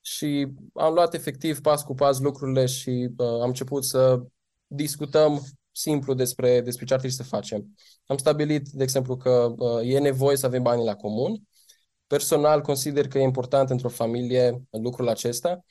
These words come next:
cum de altfel și alte lucruri sunt la comun, uh, mai ales banii ar trebui să fie acolo împreună. Și am stabilit, uh, de asemenea, să ne consultăm când cumpărăm ceva și să ținem o evidență clară asupra veniturilor și cheltuielor noastre.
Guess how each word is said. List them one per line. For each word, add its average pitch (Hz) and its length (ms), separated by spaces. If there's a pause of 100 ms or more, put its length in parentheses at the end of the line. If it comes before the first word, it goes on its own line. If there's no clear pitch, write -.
(240)
cum 147 200
de 143 80
altfel 139 300
și 139 360
alte 139 320
lucruri 131 340
sunt 131 180
la 123 120
comun, 131 400
uh, 123 220
mai 135 140
ales 120 240
banii 120 220
ar 110 80
trebui 117 160
să 127 100
fie 123 220
acolo 113 540
împreună. 139 760 (260)
Și - 140
am 156 60
stabilit, 160 680
uh, 135 180
de 135 80
asemenea, 143 360
să 151 120
ne 139 80
consultăm 135 680
când 107 400
cumpărăm 127 460
ceva 127 520 (280)
și - 180
să 135 120
ținem 139 360
o 127 80
evidență 123 440
clară 120 280
asupra 117 440
veniturilor 123 600
și - 100
cheltuielor 110 440
noastre. 101 440